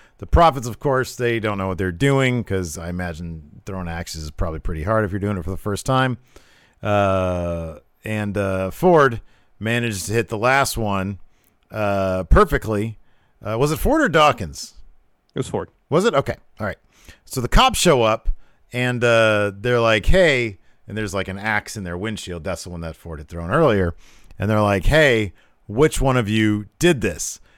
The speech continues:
Speaker 1: And, uh, the Viking Raiders, they point at the Street Profits, and, uh, Street Profits are like, "Mm," and they're like, "Okay, you guys need to throw, and we'll find out from that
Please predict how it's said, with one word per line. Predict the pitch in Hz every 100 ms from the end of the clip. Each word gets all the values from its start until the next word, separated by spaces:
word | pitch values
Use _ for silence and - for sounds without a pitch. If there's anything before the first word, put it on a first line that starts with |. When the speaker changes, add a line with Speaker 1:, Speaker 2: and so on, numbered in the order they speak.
| _ -
Speaker 1:
And, | 107 110 104
uh, | 101 95
the | 92
Viking | 95 113 104 110
Raiders, | 104 104 92
they | 104
point | 90 120 104 95 - _ _ _ -
at | 98 -
the |
Street | - 175 196
Profits, | - 127 104 117 107 - - _ - -
and, | - 113 110 104
uh, | 107 98
Street | - 143
Profits | 117 107 98
are |
like, | 107
"Mm," | 135 139 131 113 98
and | 107
they're | 104
like, | 101
"Okay, | 147 151 117 80 - - - - - _ _ _ -
you | 123
guys | 139 135 120
need | 123
to | 104
throw, | - 143 127 95 - - - _ _
and | - 95 98 98 90
we'll | 101 95
find | 123 110 107
out | 107 98 -
from | 110 104
that | 139 135 - -